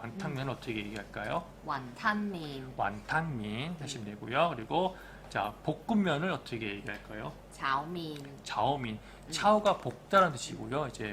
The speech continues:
Speaker 1: 면이 민입니다. 그리고
Speaker 2: 음.
Speaker 1: 볶음밥을 어떻게 얘기할까요?
Speaker 2: 자오판.
Speaker 1: 어, 자오판. 음, 판이 밥입니다. 예. 이렇게 알아보시고, 그리고 이제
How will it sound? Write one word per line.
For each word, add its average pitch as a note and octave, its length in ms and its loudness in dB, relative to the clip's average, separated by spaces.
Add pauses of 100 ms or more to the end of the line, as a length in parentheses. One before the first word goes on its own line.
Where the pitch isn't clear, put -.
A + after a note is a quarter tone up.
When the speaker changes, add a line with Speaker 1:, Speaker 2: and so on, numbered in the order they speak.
Speaker 1:
면이 A#2 520 2 (240)
민입니다. G#2+ 800 2
그리고 D#3+ 500 -2
Speaker 2:
음. F3 100 -12 (1040)
Speaker 1:
볶음밥을 D3+ 480 4
어떻게 A#2+ 300 -2
얘기할까요? G#2+ 480 0 (260)
Speaker 2:
자오판. B2+ 640 -8 (180)
Speaker 1:
어, A2+ 200 -4
자오판. G#2 760 2 (160)
음, G2+ 300 -12 (180)
판이 D#3 320 10
밥입니다. A#2 920 0
예. G2+ 140 -8 (760)
이렇게 C#3+ 220 -6
알아보시고, B2+ 380 -4
그리고 D3+ 380 4 (540)
이제 E3 500 4